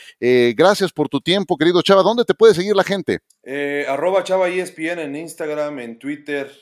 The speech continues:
Speaker 2: y en Facebook, Salvador Rodríguez E S P N. Ahí estamos y, y que no se, que no se equivoque la gente, no, no tratamos de venderle espejitos con Canelo Álvarez.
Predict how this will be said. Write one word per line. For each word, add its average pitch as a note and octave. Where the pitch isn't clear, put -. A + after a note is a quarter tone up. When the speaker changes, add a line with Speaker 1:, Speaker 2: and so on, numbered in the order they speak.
Speaker 2:
y A2+
en G#2+
Facebook, C#3
Salvador A2+
Rodríguez C3
E B2+
S B2+
P A#2+
N. D3
Ahí B2
estamos F3+
y, F3+
y E3+
que F3+
no A3
se, G3+
que E3
no G#3
se -
equivoque F3
la C#3+
gente, D3+
no, D3+
no D3+
tratamos D3+
de C3
venderle C3
espejitos C3
con A2
Canelo A#2+
Álvarez. C3+